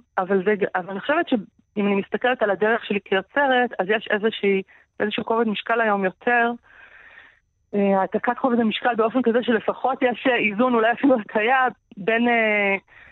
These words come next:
אה, מעבר ככה משירים שהיו יותר אולי, אה, פונים לאלוהים, לשירים שיותר פונים אל האדם, יותר מאמונה אל אחריות, יותר מ-, אה,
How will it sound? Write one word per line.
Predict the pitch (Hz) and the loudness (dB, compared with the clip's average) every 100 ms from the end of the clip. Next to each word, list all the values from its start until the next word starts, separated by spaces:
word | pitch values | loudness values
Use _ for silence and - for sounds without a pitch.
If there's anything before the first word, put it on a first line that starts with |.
| _ _ _ _ 196 | _ _ _ _ -2
אה, | 190 185 156 - - | 0 0 -4 -10 -4
מעבר | 185 180 190 233 | -4 -2 0 0
ככה | 220 - 190 | -2 -4 -4
משירים | 190 - 208 220 214 | -4 -2 0 2 2
שהיו | 214 214 | 2 2
יותר | - 220 | 2 0
אולי, | 214 214 208 202 | 2 2 4 2
אה, | 185 185 | 2 0
פונים | 196 208 208 | -2 0 2
לאלוהים, | 196 190 196 226 226 220 - _ | 2 2 2 2 2 0 -4 _
לשירים | 190 185 - 190 - | -4 -2 -2 -4 -4
שיותר | 190 190 | -4 -4
פונים | - 196 196 | -2 -2 0
אל | 190 | 2
האדם, | 175 175 208 202 196 | 0 0 0 0 -2
יותר | 180 214 | -6 -2
מאמונה | 208 196 185 185 196 196 | 0 0 -2 0 2 0
אל | |
אחריות, | 180 - 180 190 220 - | -2 -2 0 2 2 0
יותר | 190 - 202 | -4 -2 0
מ-, | 202 196 - - - - | 0 -2 -6 -20 -20 -20
אה, | - | -8